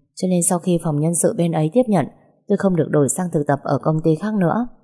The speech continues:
Khi nhận được thông báo chính thức về việc này, tôi cứ đắn đo mãi. Không biết Huy có biết chuyện tôi sắp đến Lạc Thành thực tập hay không, nhưng chắc chắn tới đó thì sẽ phải đụng mặt anh ta. Mà Huy có muốn cho tôi đến công ty của gia đình mình làm việc hay không,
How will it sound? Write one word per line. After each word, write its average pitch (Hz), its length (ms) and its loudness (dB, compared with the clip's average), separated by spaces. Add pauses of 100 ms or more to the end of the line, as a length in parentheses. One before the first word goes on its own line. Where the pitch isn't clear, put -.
(460)
Khi 220 80 4
nhận 190 140 0
được 160 180 2
thông 185 160 -2
báo 156 180 0
chính 175 220 0
thức 254 160 0
về 160 120 2
việc 143 160 0
này, 131 320 0 (420)
tôi 175 160 2
cứ 190 60 4
đắn 165 260 -2
đo 175 160 0
mãi. 165 360 0 (480)
Không 190 200 0
biết 214 120 4 (160)
Huy 175 200 2
có 165 120 0
biết 233 200 4 (100)
chuyện 156 240 2
tôi 165 100 2
sắp 226 180 -2
đến 170 140 0
Lạc 196 240 -2
Thành 147 200 -2
thực 143 160 -2
tập 147 140 0
hay 165 180 -4
không, 165 240 0 (500)
nhưng 165 260 0
chắc 240 160 -2
chắn 165 160 -4
tới 160 140 2
đó 156 340 -2
thì 190 100 2
sẽ - 220 -4
phải 185 80 0
đụng 147 200 -2
mặt 139 140 -2
anh 160 200 -2
ta. 160 300 -2 (440)
Mà 180 100 -2
Huy 185 200 0
có 180 160 -4
muốn 180 280 0
cho 220 120 -2
tôi 190 160 2
đến 170 220 0
công 196 160 -2
ty 180 200 2
của 147 140 2
gia 160 160 -2
đình 147 240 0
mình 135 140 -2
làm 135 160 -2
việc 135 140 -2
hay 165 140 -4
không, 165 260 -2